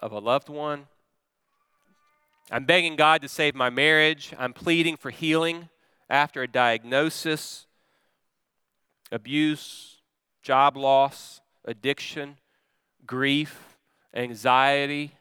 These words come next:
mental illness. The list goes on and on and on.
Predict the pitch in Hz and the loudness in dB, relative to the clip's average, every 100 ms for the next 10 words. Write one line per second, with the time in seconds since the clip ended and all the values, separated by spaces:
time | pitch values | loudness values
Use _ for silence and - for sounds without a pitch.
0 | _ _ 117 131 139 139 139 135 139 139 | _ _ -8 -6 -6 -12 -8 -8 -6 -8
1 | 139 - 120 117 135 - 131 123 120 117 | -8 -12 -10 -4 -4 -4 -4 -4 -4 -6
2 | 120 110 107 110 107 104 92 | -6 -8 -8 -10 -10 -14 -20